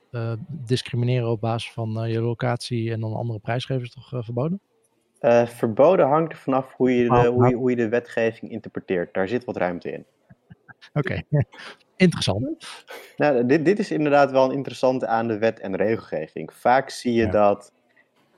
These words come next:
Speaker 2: zoals het al in de letter van de wet beschreven is, dat het vrij breed beschreven is. Dus dat het afhangt van de interpretatie van jou als persoon of van jouw legal team of van andere experts.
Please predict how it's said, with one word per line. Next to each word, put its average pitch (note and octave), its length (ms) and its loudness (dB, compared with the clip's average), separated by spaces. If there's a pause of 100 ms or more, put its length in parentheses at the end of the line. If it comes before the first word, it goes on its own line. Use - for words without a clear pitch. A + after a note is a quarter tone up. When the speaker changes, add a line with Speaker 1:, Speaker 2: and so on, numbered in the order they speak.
Speaker 2:
zoals B2+ 340 2
het A#2 120 -4
al F#2 320 0
in A#2+ 140 0
de A#2 100 4
letter B2 300 2
van A2 220 0
de G#2 80 0
wet A2+ 240 2
beschreven A2+ 640 0
is, - 380 -16 (400)
dat G2+ 160 -4
het - 220 -10
vrij G#2+ 360 0
breed G2+ 320 -2
beschreven A2+ 520 -4
is. - 360 -8 (600)
Dus G#2+ 200 -4
dat A2+ 200 0
het - 180 -14 (100)
afhangt A#2+ 520 -2
van G#2 180 2
de G#2 80 0
interpretatie G#2+ 800 -2
van F#2+ 340 0
jou G2 260 4
als F#2 220 0
persoon A2 520 -2
of - 260 -6
van F#2+ 240 -2
jouw E2+ 200 -4
legal A2+ 420 -2
team G#2 340 -2
of F2+ 220 -10
van E2+ 200 -6
andere A#2 260 -2
experts. A#2 640 -2